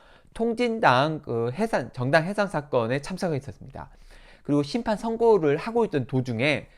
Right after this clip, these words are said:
갑자기 "역사적 심판을 면치 못할 거다"라고 하면서 소리를 칩니다. 그래서 이제 이거를 법정 소동, 어, 어, 소동죄로 지금 이제 기소가 된 거죠. 원심은 법정 소-, 소동죄에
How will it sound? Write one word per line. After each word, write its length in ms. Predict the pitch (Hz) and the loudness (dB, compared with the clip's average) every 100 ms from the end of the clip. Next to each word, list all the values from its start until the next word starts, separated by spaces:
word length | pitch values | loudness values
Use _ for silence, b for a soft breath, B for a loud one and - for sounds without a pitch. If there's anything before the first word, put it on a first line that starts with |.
| b - | b -18
갑자기 640 | - 147 127 113 143 190 b b b - | -4 0 0 0 -2 -6 b b b -2
"역사적 460 | 117 - 202 196 - | -2 4 4 4 0
심판을 480 | 202 202 170 147 | -4 0 4 4
면치 320 | 131 170 - 156 | 4 2 2 0
못할 300 | 135 160 147 | 4 4 4
거다"라고 640 | 151 139 113 - 117 113 | 6 6 6 0 -4 -4
하면서 220 | 120 123 | -4 -8
소리를 360 | - 247 233 165 | -4 2 2 2
칩니다. 420 | 165 143 98 87 b b b b b b - - | -2 -8 -8 -12 b b b b b b -20 0
그래서 320 | 165 180 180 | 4 4 4
이제 120 | 143 | 2
이거를 720 | 120 139 139 - 123 135 151 | 4 2 2 -2 -2 2 2
법정 420 | - 113 - 190 | 0 -4 2 2
소동, 500 | 180 202 190 170 147 - _ _ | 2 2 2 2 -2 -10 _ _
어, 180 | 123 123 - | -8 -8 -8
어, 340 | 110 110 113 - - - - | -6 -4 -6 -10 -18 -20 -12
소동죄로 800 | - 196 180 - 117 120 180 196 | -2 0 0 2 2 4 2 0
지금 360 | - 107 120 117 | -8 -6 -6 -8
이제 280 | 110 107 113 - | -6 -6 -8 -8
기소가 280 | 131 170 | 0 2
된 140 | 113 98 | 2 -2
거죠. 400 | 98 95 135 - B B B B | -8 -8 -10 -10 B B B B
원심은 640 | 120 143 180 226 143 151 190 b b b b b - - | 2 4 4 2 2 0 -6 b b b b b -20 -2
법정 400 | 139 - 202 196 | -2 2 2 2
소-, 160 | 175 - - - - | -6 -14 -20 -20 -20
소동죄에 1160 | - 170 190 185 - 147 127 135 139 175 185 | -14 0 0 0 2 4 4 4 4 4 0